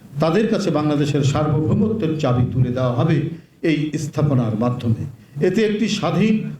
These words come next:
ও সার্বভৌমত্ব দেশের যে ইন্টেলিজেন্স ব্যবস্থা, সেটি ভেঙে পড়বে। প্রতিদিন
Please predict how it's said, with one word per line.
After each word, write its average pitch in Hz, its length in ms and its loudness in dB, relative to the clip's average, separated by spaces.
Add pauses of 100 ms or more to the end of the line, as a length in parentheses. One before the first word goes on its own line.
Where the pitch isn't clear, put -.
ও 147 80 2
সার্বভৌমত্ব 180 800 2
দেশের 196 320 0
যে 190 100 0
ইন্টেলিজেন্স 214 800 4
ব্যবস্থা, 147 640 0 (200)
সেটি 160 260 -2
ভেঙে 123 320 2
পড়বে। 107 300 -6 (960)
প্রতিদিন 240 760 2